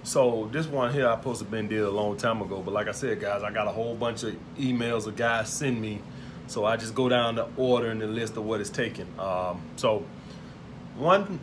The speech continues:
thing that guys have been asking me for a long time is, "Hey man,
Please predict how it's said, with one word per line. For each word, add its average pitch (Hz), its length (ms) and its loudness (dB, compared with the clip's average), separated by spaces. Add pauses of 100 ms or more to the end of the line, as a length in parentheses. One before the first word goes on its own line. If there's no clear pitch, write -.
thing 147 360 0
that 123 180 0
guys 131 280 4
have 135 160 0
been 113 120 -4
asking 117 340 0
me 110 80 -4
for 107 240 0
a - 20 0
long 110 300 0
time 107 380 0
is, 92 260 -6 (240)
"Hey 120 160 2
man, 110 460 0